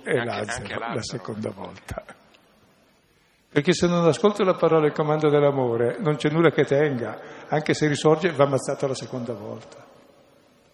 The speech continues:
Speaker 1: È potentissima questa parabola, è proprio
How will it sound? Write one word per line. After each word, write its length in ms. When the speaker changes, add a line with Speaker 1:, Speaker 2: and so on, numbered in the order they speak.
Speaker 1:
È 120
potentissima 840
questa 340
parabola, 520
è 140
proprio 420